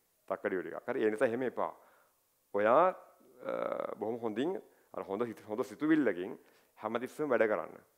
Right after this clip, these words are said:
කාටවත් ඔයාට කියලා කරන්න බෑ. එහෙම දෙයක් වුණා නම් රයිට් එක ඉවරයි. මම මගේ අතේ තමයි වැරද්ද තියෙන්නේ කියලා ඔයා ඒක ටක් ගාලා මේව කරලා ඒක රොබ් සෙට් කරලා ඔයා පටන් ගන්න ඔයාගේ වැඩ ටික කරන්න. හරි?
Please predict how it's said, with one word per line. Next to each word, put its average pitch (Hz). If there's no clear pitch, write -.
කාටවත් 113
ඔයාට 120
කියලා 113
කරන්න 104
බෑ. 151
එහෙම 110
දෙයක් 107
වුණා 104
නම් 117
රයිට් 107
එක 107
ඉවරයි. 98
මම 113
මගේ 107
අතේ 107
තමයි 95
වැරද්ද 87
තියෙන්නේ 98
කියලා 147
ඔයා 139
ඒක 120
ටක් 113
ගාලා 120
මේව 104
කරලා 143
ඒක 120
රොබ් 107
සෙට් 107
කරලා 151
ඔයා 143
පටන් 135
ගන්න 151
ඔයාගේ 139
වැඩ 117
ටික 113
කරන්න. -
හරි? 165